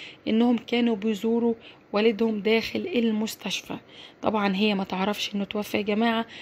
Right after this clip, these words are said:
حتى لما حد بيقول لها بيرجعوا تاني يقولوا إن دي شائعات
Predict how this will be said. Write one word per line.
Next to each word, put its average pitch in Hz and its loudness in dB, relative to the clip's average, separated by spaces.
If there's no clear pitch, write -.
حتى - 2
لما 233 4
حد 214 -2
بيقول 214 -2
لها 285 2
بيرجعوا 240 4
تاني 233 0
يقولوا 220 -2
إن 220 2
دي 220 0
شائعات 214 0